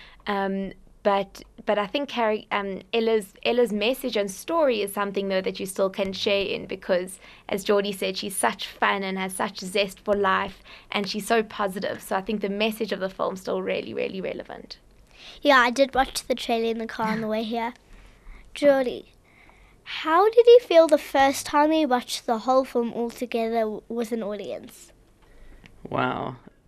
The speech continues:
Speaker 3: Um, so it was quite difficult because when the film actually premiered, it was during covid. So it played at a lot of amazing film festivals around the world, but we weren't actually able to,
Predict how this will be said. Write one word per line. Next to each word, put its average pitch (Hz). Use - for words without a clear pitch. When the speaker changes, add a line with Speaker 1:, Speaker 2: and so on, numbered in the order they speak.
Speaker 3:
Um, 139
so 135
it 147
was 135
quite 202
difficult 147
because 120
when 135
the 165
film 147
actually 123
premiered, 117
it -
was 120
during 123
covid. 127
So -
it 117
played 147
at 123
a 123
lot 123
of 127
amazing 131
film 147
festivals 117
around 117
the 117
world, 120
but 117
we 127
weren't 147
actually 127
able 123
to, 113